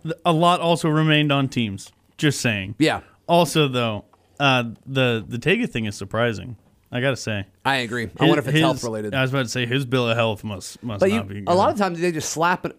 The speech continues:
Speaker 2: slap him on an I R spot and just don't worry about him for a year.
Speaker 1: It does depend who they've got in their, like, pup list or
Speaker 2: There,
Speaker 1: their
Speaker 2: but there's not a limit of
Speaker 1: I R
Speaker 2: guys you
Speaker 1: or
Speaker 2: can put on I R.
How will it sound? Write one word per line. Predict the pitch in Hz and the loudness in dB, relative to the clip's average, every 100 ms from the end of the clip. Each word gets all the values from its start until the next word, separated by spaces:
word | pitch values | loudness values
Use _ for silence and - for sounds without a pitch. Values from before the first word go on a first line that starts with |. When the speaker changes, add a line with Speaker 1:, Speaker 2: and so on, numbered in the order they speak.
| - | -14
Speaker 2:
slap | - 160 175 | -4 -2 0
him | 175 | -2
on | 165 | -2
an | 156 | 0
I | 156 | 2
R | 151 208 | 2 0
spot | - 123 110 110 | -4 -2 -2 -2
and | 123 | -6
just | 117 | -2
don't | 151 127 | 0 2
worry | 147 185 | 2 2
about | 110 95 | 0 -6
him | |
for | 92 131 | -4 -4
a | 104 | -2
year. | 95 80 73 _ _ - | -4 -8 -10 _ _ 0
Speaker 1:
It | 160 - 135 | 0 0 2
does | 156 175 190 185 160 131 - _ _ _ - | 2 4 2 0 -4 -8 -16 _ _ _ -10
depend | 139 135 - 170 165 117 | -6 -4 0 2 2 0
who | 139 139 | 0 2
they've | 135 110 | 2 0
got | 127 135 127 | 0 0 0
in | 123 123 | 0 -2
their, | 120 113 | -2 -2
like, | 110 98 _ | -4 -6 _
pup | - 131 - | -4 -4 -2
list | 113 107 - 113 | -8 -8 -8 -8
or | 101 98 95 - _ _ _ _ _ _ _ _ _ 127 | -6 -6 -10 -14 _ _ _ _ _ _ _ _ _ 0
Speaker 2:
There, | 120 110 | 2 4
Speaker 1:
their | |
Speaker 2:
but | - | 2
there's | 185 | 2
not | 233 | 2
a | 220 | 2
limit | - 185 170 | 2 2 2
of | |
Speaker 1:
I | |
R | 143 | 0
Speaker 2:
guys | 151 160 | 0 0
you | 151 | -2
Speaker 1:
or | |
Speaker 2:
can | 135 | -4
put | 156 151 | -2 0
on | 139 | 0
I | 131 | 0
R. | 120 139 117 | 0 0 0